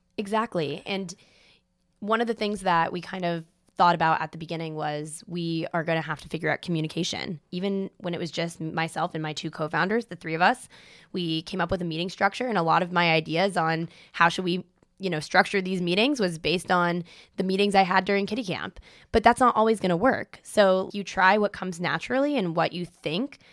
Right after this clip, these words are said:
but over time, the best thing to do is just accept feedback. And if things aren't working, you iterate on those processes.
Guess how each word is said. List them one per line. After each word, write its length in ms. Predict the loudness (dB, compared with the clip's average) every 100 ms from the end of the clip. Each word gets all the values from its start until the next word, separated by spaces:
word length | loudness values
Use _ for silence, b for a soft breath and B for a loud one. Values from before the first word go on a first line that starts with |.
| b
but 380 | 2 4 2 -2 _ _ -4
over 240 | -2 -2
time, 500 | -2 0 2 2 0
the 80 | 0
best 260 | 2 0 0
thing 180 | -6 -6
to 100 | -8
do 300 | -8 -4 -2
is 120 | -4
just 240 | -6 -8
accept 440 | -8 -4 -2 -2 -6
feedback. 500 | -14 -4 -2 -2 -4
And 100 | -6
if 60 |
things 240 | -4 -4 -2
aren't 180 | -2 -2
working, 380 | -6 -4 -4
you 420 | -2 0 0 0 -4 b b b
iterate 340 | 0 4 4 4
on 140 | 2
those 160 | 0 0
processes. 760 | 0 -2 -2 -10 -10 -10 -12